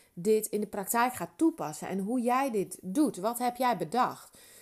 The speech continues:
Soms kan je het ook combineren, hè? Ik had nog een idee. Stel dat je toch een gezin met kleine kinderen hebt en je hebt een aantal weken zomervakantie.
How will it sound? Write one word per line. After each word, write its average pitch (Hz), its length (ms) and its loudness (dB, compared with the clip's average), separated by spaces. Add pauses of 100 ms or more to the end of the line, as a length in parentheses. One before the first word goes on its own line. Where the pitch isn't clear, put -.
(160)
Soms 349 340 0
kan 285 120 4
je 254 60 4
het 240 80 0
ook 214 100 -2
combineren, 220 720 0
hè? 220 120 -4 (1200)
Ik 196 160 -4
had 220 140 2
nog 233 160 -2
een 233 80 0
idee. 226 480 4 (280)
Stel 262 360 6
dat 277 180 6
je 254 180 2
toch 254 180 -2
een 233 120 -4
gezin 220 340 2
met 220 120 0
kleine 233 360 2
kinderen 247 400 -2
hebt 262 240 0
en 226 120 -2
je 208 60 -2
hebt 208 220 0
een 214 120 -8
aantal 247 340 -4
weken 220 320 2
zomervakantie. 233 1000 0